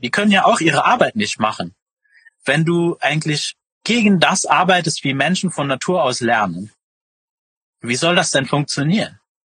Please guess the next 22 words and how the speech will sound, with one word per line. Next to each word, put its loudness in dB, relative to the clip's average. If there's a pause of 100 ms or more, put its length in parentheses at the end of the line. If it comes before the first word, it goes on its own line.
(160)
Dann 2
können 6
ja 4
nur 4
Probleme 0
entstehen. -8 (540)
Und -2
danach 2 (260)
sieht 0
man 0
halt 0
in 0
den -2
Diskussionen, -2
wird -2
immer 2
nur 2
diese, -2
diese -8
Problematiken 0
werden -2
breitgetreten. -2